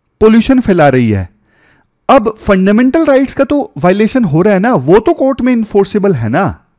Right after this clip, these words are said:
समझे? मतलब फैक्ट्री पॉल्यूशन फैला रही है, फैक्ट्री ओनर कोर्ट में जाके बोल दे कि भैया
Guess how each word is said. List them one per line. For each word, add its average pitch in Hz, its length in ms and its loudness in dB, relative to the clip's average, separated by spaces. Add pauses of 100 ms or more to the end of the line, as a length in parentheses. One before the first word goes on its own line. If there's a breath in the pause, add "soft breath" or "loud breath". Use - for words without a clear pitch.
(600)
समझे? 160 640 0 (420)
मतलब 202 480 -4 (920)
फैक्ट्री 185 420 -2 (520)
पॉल्यूशन 208 360 0
फैला 190 280 0
रही 196 180 0
है, 196 120 2
फैक्ट्री 185 380 -4
ओनर 196 400 0 (500)
कोर्ट 185 200 2
में 202 100 -2
जाके 185 280 2
बोल 170 260 2
दे 190 140 4 (300 soft breath)
कि 185 80 -6
भैया 175 360 0